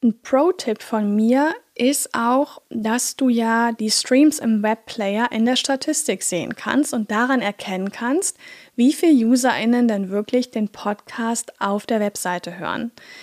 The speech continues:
Wenn dann zeitgleich halt die Abonnentenzahlen nicht hochgehen, dann könnte man entsprechend handeln, weil man sieht, ach, die Leute hören den Podcast zwar, aber sie abonnieren ihn nicht. Und wir wollen ja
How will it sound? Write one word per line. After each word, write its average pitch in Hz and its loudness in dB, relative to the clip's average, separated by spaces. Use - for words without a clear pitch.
Wenn 233 4
dann 262 4
zeitgleich 277 0
halt 208 -2
die 208 -2
Abonnentenzahlen 202 -2
nicht 277 4
hochgehen, 220 0
dann 226 2
könnte 254 2
man 233 2
entsprechend 208 -6
handeln, 240 4
weil 208 0
man 196 -2
sieht, 202 -4
ach, 180 -8
die 190 -8
Leute - -4
hören 240 4
den 285 4
Podcast 285 0
zwar, 302 2
aber 220 -6
sie 214 -2
abonnieren 233 4
ihn 95 -8
nicht. - -14
Und 214 -2
wir 202 -4
wollen 220 4
ja 262 2